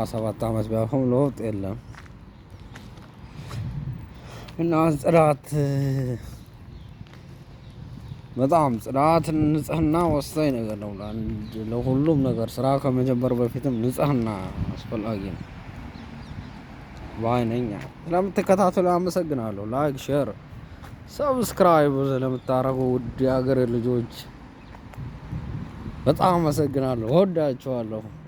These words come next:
አከብራችኋለሁ። እንተባበር እኛ በእኛ። ያው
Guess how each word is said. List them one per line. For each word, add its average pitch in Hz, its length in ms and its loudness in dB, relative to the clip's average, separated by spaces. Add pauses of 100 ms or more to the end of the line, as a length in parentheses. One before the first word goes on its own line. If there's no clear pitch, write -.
(140)
አከብራችኋለሁ። 135 1040 0 (1080)
እንተባበር 165 880 2
እኛ 208 260 2 (180)
በእኛ። 208 260 0 (1900)
ያው 110 200 4